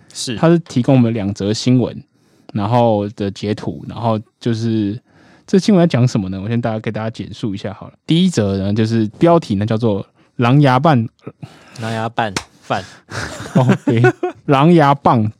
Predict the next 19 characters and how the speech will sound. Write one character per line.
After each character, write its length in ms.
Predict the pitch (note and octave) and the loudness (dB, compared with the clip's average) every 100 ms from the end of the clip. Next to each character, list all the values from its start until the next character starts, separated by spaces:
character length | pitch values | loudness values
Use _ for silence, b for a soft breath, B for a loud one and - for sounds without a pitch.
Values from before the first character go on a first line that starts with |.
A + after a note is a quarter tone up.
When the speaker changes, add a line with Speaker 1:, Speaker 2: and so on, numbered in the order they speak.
| - | -4
Speaker 2:
打 260 | B2 A2 | -2 -2
到 280 | A#2 E3 B2+ | 2 4 2
头 400 | - - A#2 A#2 | 0 -6 -2 -2
破 420 | C3+ A#3 D3 G#2 - _ _ _ _ _ _ _ _ _ | 0 2 2 0 -8 _ _ _ _ _ _ _ _ _
颈 300 | - A2 F#2+ | -2 -2 2
裂。 320 | D3 C3+ E2 _ _ _ _ _ | 2 2 -2 _ _ _ _ _
Speaker 1:
怎 100 | G#2+ | -14
么 80 | F#2+ | -6
样 120 | A2 | -4
呢？ 60 | G#2 | -2
Speaker 2:
为 80 | G#2+ | -4
什 80 | |
么 60 | G2+ | -6
会 60 | G2+ | -10
颈 0 | |
裂？ 160 | G2+ _ | -12 _
好， 260 | - E2 - | -18 -18 -8
然 140 | A#2+ | 0
后 320 | B2 C#3 C#3 | 2 4 2